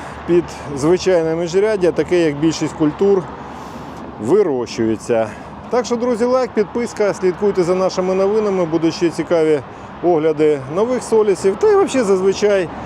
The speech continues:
е, слідкуйте, що робить компанія Мініагро. Ми найбільший імпортер в Україні,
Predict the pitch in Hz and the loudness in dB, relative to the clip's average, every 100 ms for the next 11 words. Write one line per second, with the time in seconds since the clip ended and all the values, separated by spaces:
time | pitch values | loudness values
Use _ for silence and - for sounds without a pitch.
0 | - - - - 147 143 143 143 139 139 | -12 -12 -10 -4 0 0 0 0 0 0
1 | 135 190 175 214 202 175 151 185 180 165 | 0 0 0 2 2 2 2 2 2 0
2 | 156 175 165 175 175 180 185 196 202 156 | 0 0 0 0 0 -2 -2 -2 -2 -2
3 | 156 165 160 156 165 143 165 151 160 156 | -2 0 0 0 -2 0 -2 0 -2 0
4 | 165 151 160 160 190 226 208 196 170 | 0 0 0 0 0 0 -2 0 -2